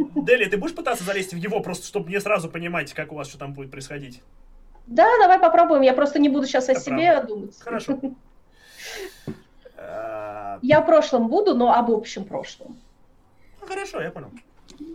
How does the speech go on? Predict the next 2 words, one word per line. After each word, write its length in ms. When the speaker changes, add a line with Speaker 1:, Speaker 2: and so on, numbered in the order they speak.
Speaker 2:
А, 400
Бенедикта, 580